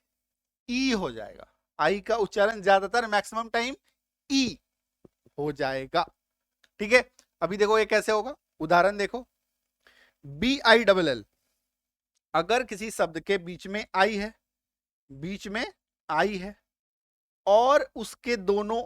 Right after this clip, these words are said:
ओर इधर भी व्यंजन, इधर भी व्यंजन, तो आई का उच्चारण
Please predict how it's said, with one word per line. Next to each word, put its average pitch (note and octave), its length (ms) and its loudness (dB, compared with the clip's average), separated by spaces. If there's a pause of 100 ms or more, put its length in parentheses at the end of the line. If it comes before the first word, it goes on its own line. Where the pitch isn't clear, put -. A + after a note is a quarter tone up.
(100)
ओर F#3+ 280 4 (340)
इधर E3 380 2
भी F#3 200 -4 (520)
व्यंजन, G3+ 500 -2 (560)
इधर G3+ 460 6
भी F#3 260 -6
व्यंजन, D3 540 -6 (1600)
तो A3+ 320 6 (380)
आई G#3+ 300 4
का B3 200 0
उच्चारण G#3 540 4